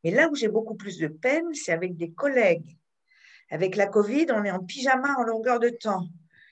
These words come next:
Et là, j'étais asphyxiée cet après-midi par une collègue qui est, oh, c'était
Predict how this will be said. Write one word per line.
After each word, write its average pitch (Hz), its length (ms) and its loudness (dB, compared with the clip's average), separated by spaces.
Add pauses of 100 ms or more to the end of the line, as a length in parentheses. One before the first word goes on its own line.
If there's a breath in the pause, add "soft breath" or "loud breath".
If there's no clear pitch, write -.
(140 soft breath)
Et 180 80 -4
là, 226 140 4
j'étais 208 260 0
asphyxiée 233 600 0
cet - 120 -6
après-midi 220 580 -2
par 220 160 2
une 214 180 -2
collègue 247 380 4
qui 202 220 -2
est, - 120 -2 (120)
oh, 320 300 -2 (320 loud breath)
c'était 214 400 -2